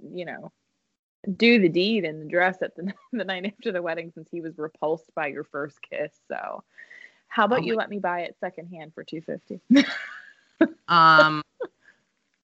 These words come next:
Speaker 2: I just saw on Instagram that Erica Jane is now hawking Team E T.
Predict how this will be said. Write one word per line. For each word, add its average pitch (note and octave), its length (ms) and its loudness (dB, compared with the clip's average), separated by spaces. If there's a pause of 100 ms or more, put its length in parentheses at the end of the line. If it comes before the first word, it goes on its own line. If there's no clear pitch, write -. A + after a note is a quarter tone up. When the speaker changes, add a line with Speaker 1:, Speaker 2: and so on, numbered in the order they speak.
(1400)
Speaker 2:
I E3 160 2
just A3 240 -6
saw A3 160 6
on G3+ 100 2
Instagram D3 800 0
that A2 360 0
Erica C3 420 4
Jane B2 400 0
is B2+ 240 -2
now A2+ 640 6 (880)
hawking B2+ 1000 4 (340)
Team C3+ 380 2
E C3+ 140 4
T. B2+ 520 2